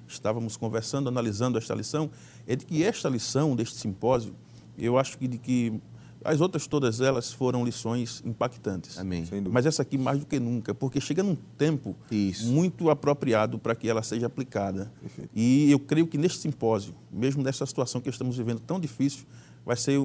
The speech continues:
Speaker 1: um simpósio onde Deus irá operar
Speaker 2: Em nome de
Speaker 1: grandes
Speaker 2: Jesus.
Speaker 1: milagres.
Speaker 3: Amém.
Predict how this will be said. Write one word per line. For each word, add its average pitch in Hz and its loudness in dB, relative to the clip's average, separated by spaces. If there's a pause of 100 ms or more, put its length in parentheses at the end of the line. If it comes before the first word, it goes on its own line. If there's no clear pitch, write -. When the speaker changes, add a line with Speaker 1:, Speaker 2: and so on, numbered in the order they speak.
Speaker 1:
um 165 0
simpósio 139 0
onde 131 0
Deus 123 0 (280)
irá 117 4
operar 120 2
Speaker 2:
Em 120 -4
nome 143 0
de 151 2
Speaker 1:
grandes 131 2
Speaker 2:
Jesus. 131 0
Speaker 1:
milagres. 95 2
Speaker 3:
Amém. 90 0